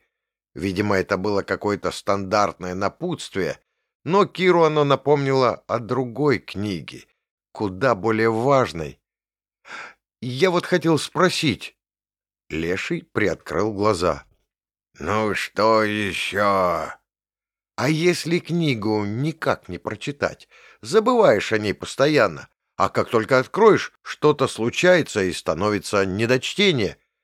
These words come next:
Это что-нибудь значит?» «Значит, что не время тебе её читать,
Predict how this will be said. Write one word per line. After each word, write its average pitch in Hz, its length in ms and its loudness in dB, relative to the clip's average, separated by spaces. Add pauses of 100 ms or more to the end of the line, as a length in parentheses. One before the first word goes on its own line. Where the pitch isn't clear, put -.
(240)
Это 113 300 -4
что-нибудь 120 600 0
значит?» 131 640 -2 (920)
«Значит, 73 1120 -4 (460)
что 98 360 -2
не 123 220 2
время 101 680 0
тебе 90 540 0
её 90 260 -2
читать, 87 840 -4